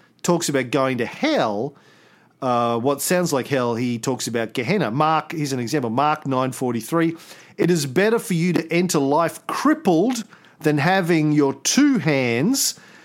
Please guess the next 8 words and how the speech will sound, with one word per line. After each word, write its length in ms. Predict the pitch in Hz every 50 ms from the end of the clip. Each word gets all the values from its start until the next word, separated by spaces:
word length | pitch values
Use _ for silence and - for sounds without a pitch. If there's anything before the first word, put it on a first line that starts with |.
| - _ _ _ -
to 100 | - 151
go 400 | 131 117 104 180 202 202 202 190
into 300 | 185 185 170 - - 165
Gehenna, 880 | 139 127 120 160 139 113 - - - 202 226 226 202 156 127 127 151 -
into 240 | - 156 156 - 151
the 160 | 143 147 147 143
unquenchable 960 | 143 143 139 139 - - - - 180 180 175 180 - - 151 139 143 131 120
fire." 680 | - - - - 190 208 202 180 151 127 107 90 80